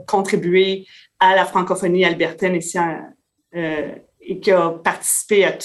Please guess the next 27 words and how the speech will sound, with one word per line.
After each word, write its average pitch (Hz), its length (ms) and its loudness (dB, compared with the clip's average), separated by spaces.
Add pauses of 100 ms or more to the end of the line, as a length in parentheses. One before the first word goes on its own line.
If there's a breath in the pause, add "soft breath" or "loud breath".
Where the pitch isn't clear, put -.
sortes 185 400 -4
de, 151 400 -2 (680 soft breath)
euh, 170 300 2 (400 loud breath)
qui - 100 2
a 208 120 4
œuvré 233 460 4
pour 202 380 4
la 175 140 4
reconnaissance 170 800 0
des 160 180 -8
écoles 160 260 -6
francophones 160 640 -10
et 147 40 -8
de 147 80 -10
la 143 160 -2
juri-, - 300 -10 (400)
de 165 120 -8
la 151 100 -2
législation 160 960 -2
et 160 100 -2
des, 160 220 -2
de 170 100 -10
la 185 100 -2
gestion - 540 0
des 175 180 0
écoles 180 260 -2
francophones. 196 680 0